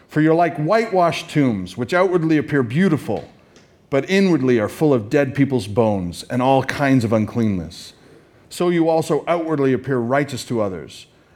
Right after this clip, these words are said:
but within you're full of hypocrisy and lawlessness." <laughs>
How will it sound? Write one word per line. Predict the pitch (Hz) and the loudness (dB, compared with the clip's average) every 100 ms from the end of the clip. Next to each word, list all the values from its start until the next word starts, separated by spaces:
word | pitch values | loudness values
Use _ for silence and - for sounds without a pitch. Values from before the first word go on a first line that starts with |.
| _ - | _ -4
but | 117 | 0
within | 127 135 135 | 2 4 4
you're | 117 | 2
full | - 135 | 2 2
of | 117 98 - | 2 0 -10
hypocrisy | - 165 - 147 135 120 104 101 85 87 - _ - | -2 0 2 2 2 -2 -6 -8 -10 -12 -20 _ -10
and | 107 107 | -4 2
lawlessness." | 117 113 104 92 98 78 - - - _ - | 4 4 0 -4 -10 -12 -14 -20 -20 _ -20
<laughs> | - | -18